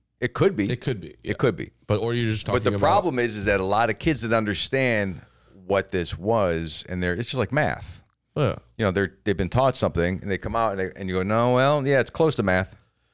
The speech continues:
Speaker 1: It's
Speaker 2: Or
Speaker 1: close to being ra-, it's close to being racist. It's close to being sexist. It's close to be," yes, but in the way that we are using it with the, the, um,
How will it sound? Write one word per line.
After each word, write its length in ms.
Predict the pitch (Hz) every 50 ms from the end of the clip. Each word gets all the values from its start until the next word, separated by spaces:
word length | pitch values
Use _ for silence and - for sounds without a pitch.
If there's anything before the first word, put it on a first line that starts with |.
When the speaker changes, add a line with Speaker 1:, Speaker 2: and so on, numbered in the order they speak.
| _ _ _ _ _ _ _ _ _ _ _ _ -
Speaker 1:
It's 140 | - - 123
Speaker 2:
Or 20 | 127
Speaker 1:
close 300 | - 160 160 156 143 -
to 280 | - 123 110 104 92 - - - _ _ _ 95
being 240 | 110 107 104 98 92
ra-, 140 | 98 98 92
it's 220 | - 107 98 - -
close 220 | - - 143 123
to 60 | 120
being 120 | 107 107 98
racist. 360 | 95 98 98 95 - 107 90
It's 120 | 98 87 -
close 220 | - 127 123 -
to 80 | - 107
being 320 | 92 113 107 104 104 98
sexist. 500 | 85 - - 107 104 95 - 101 90 -
It's 140 | 98 85 -
close 180 | - 135 123 -
to 60 | 120
be," 100 | 110 104 - - - - - - - _ _
yes, 640 | - 117 117 110 95 85 - - - - - - - -
but 500 | 95 90 - 196 185 147 139 - - - - - _ _ _
in 500 | - 143 160 165 165 170 170 165 165 160 147
the 80 | 139
way 280 | 139 135 139 139 139 135
that 220 | 123 123 117 113
we 140 | 120 123 117
are 80 | 113 110
using 560 | 107 104 117 135 143 147 123 107 120 120 113
it 220 | 101 92 80 - -
with 400 | 85 104 113 113 98 90 87 -
the, 420 | 110 113 110 110 104 101 87 - - - - 53 50 58 71
the, 280 | 90 92 98 95 92 92
um, 540 | 90 87 82 82 80 78 78 76 67 55 -